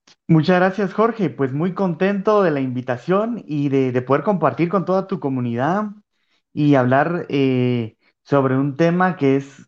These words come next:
eh, considero sumamente importante en el tema empresarial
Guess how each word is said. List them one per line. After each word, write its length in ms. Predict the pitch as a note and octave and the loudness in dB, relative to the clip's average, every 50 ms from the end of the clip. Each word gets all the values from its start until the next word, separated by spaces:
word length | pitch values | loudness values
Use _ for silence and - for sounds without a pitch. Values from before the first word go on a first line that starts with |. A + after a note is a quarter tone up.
| _ _ | _ _
eh, 260 | - C#3+ C3+ C3 C3 | -2 2 2 2 2
considero 420 | B2+ C3+ C3+ B2 A#2 B2+ B2+ C#3+ D#3+ | 2 0 0 0 0 0 0 0 0
sumamente 540 | D3+ F3 F3 E3 D#3+ D3 D3+ D3+ D#3 D#3 G3+ | 0 2 2 2 2 2 2 0 0 0 0
importante 680 | F#3 D#3 B2+ C3 B2+ A#2 A#2 - - E3 G3 G#3 F3+ G#3 | 0 0 0 0 -2 -2 0 -2 -2 -2 -2 0 0 0
en 100 | D#3+ C3+ | 0 0
el 120 | A#2+ G#2+ | -2 -2
tema 200 | C3+ C#3 D3+ E3 | -2 -2 0 0
empresarial 680 | E3+ D#3 C#3+ C3 B2 B2+ A#2+ A#2 A#2+ D3+ G#3 A#3+ A#3 | -2 -2 -2 -4 -4 -4 -2 0 2 2 2 2 0